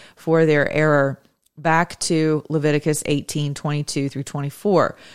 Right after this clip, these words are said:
Do not have sexual relations with a man as one does with a woman. That is detestable.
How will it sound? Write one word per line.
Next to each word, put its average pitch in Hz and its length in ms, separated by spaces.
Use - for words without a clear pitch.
Do 180 200
not 202 220
have 180 240
sexual 165 360
relations 156 500
with 151 100
a 151 60
man 151 320
as 147 180
one 156 240
does 147 240
with 147 140
a 139 80
woman. 165 460
That 156 220
is 147 160
detestable. 143 760